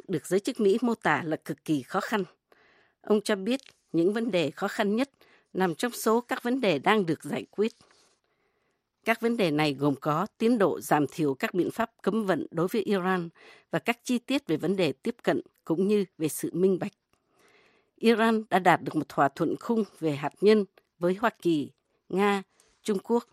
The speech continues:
Pháp, Anh và Đức vào ngày hai tháng tư. Các nhà đàm phán đang mưu tìm một thỏa thuận cứ-, cuối cùng sẽ hạn chế chương trình hạt nhân của Iran để đánh đổi việc nới lỏng các biện pháp trừng phạt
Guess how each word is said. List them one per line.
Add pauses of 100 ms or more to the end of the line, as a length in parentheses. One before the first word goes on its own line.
(120)
Pháp, (120)
Anh
và
Đức (600)
vào
ngày
hai
tháng
tư. (920)
Các
nhà
đàm
phán (140)
đang
mưu
tìm
một
thỏa
thuận
cứ-, (180)
cuối
cùng (360)
sẽ
hạn
chế
chương
trình
hạt
nhân
của
Iran (400)
để
đánh
đổi
việc
nới
lỏng
các
biện
pháp
trừng
phạt